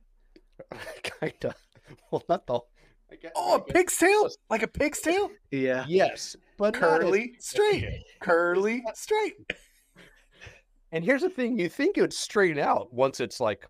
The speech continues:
Speaker 1: party time, you know, right? It doesn't. It just gets more confused. <laughs>
Speaker 3: Becomes a wine cork.
Speaker 1: Yes, exactly. It goes from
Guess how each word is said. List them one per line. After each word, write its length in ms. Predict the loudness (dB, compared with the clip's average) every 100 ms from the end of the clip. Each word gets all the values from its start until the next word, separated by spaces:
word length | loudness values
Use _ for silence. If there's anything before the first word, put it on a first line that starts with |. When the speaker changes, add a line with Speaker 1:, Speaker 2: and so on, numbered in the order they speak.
| _
Speaker 1:
party 300 | 0 0 0
time, 340 | 0 0 -2
you 60 | -6
know, 140 | -4
right? 320 | -4 0 -2 -2 _ -12
It 100 | 0
doesn't. 360 | 4 4 2 -2 -10
It 80 | -6
just 140 | -4
gets 140 | -4 -4
more 180 | -2 -2
confused. 640 | -2 -8 -4 -4 -4 -12 -16 _ -20 _ _ _ _ _ _
<laughs> 1000 | -20 -20 _ _ _ _ _ -20 -20 -4
Speaker 3:
Becomes 260 | 0 2 2
a 40 |
wine 260 | 4 4 2
cork. 340 | 0 -2 -6 -20 _ _ _ _ -20 -8
Speaker 1:
Yes, 360 | -2 -2 -2 -14
exactly. 580 | -8 -4 -4 -6 -14 -16 _ _ _
It 60 | -6
goes 240 | 2 2 2
from 180 | -4